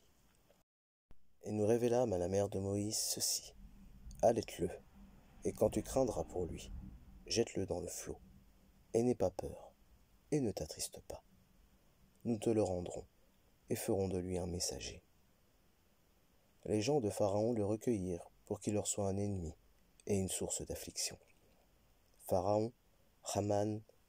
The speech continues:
et leurs soldats étaient fautifs. Et la femme de Pharaon dit, «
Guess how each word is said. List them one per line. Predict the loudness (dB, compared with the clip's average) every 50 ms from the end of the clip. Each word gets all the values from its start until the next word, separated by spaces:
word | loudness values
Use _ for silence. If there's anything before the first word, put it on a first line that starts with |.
| _ -2
et | 2
leurs | 2 2 2
soldats | 2 0 -2 0 0 0 0 0
étaient | 0 -2 -4 -8
fautifs. | -8 -8 -8 -10 -10 -10 -10 -10 -12 -12 -14 -16 _ _ _ _ _ _ _ _ _ _ _ _ _ _ _ _ _ _ _ _ _ _ -20 -20 _ _ _ _ _ _ _ _ _ _ _ _ _ _ _ _ -4
Et | 0 2
la | 4 4
femme | 4 4 6 6 6 6
de | 4 -2
Pharaon | -2 -2 0 0 2 0 0 0 0 -2
dit, « | -2 -4 -8 -10 -12